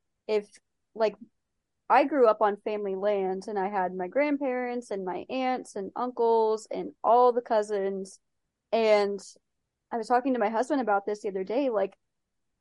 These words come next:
I didn't just see my parents' healthy marriage.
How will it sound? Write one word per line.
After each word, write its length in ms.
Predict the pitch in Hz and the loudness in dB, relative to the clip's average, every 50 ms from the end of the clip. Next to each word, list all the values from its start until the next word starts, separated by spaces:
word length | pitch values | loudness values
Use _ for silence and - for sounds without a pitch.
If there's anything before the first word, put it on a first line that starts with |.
| _ _ _ _ _ _ - | _ _ _ _ _ _ -2
I 160 | 202 220 240 | 2 4 4
didn't 260 | 294 339 403 262 240 | 4 4 4 2 0
just 300 | - 226 226 233 233 - | 0 0 0 0 -2 -4
see 140 | - 233 240 | -6 -4 -4
my 160 | 226 196 180 | -2 -2 -4
parents' 580 | 185 - - 220 226 214 214 190 - - - - - _ _ _ - | -4 -6 -6 -6 -4 -4 -4 -4 -6 -10 -20 -20 -20 _ _ _ 0
healthy 280 | 214 208 208 202 185 | 0 0 2 0 -4
marriage. 480 | 185 190 196 190 - - - - - | -2 -2 -2 -2 -4 -6 -12 -18 -20